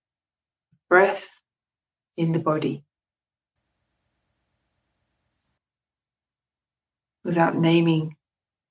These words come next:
the sensations that come. The sensation in the body as a whole. Without trying to fix or change or make a story out of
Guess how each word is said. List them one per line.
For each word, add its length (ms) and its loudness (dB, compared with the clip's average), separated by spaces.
the 80 -2
sensations 960 2
that 160 -6
come. 400 -6
The 80 6
sensation 920 4
in 160 -2
the 80 -4
body 480 4
as 200 0
a 60 -2
whole. 420 -6
Without 380 -2
trying 260 -4
to 100 -6
fix 500 -4
or 240 -4
change 400 4
or 120 6
make 240 0
a 20 -2
story 560 2
out 280 -6
of 200 -6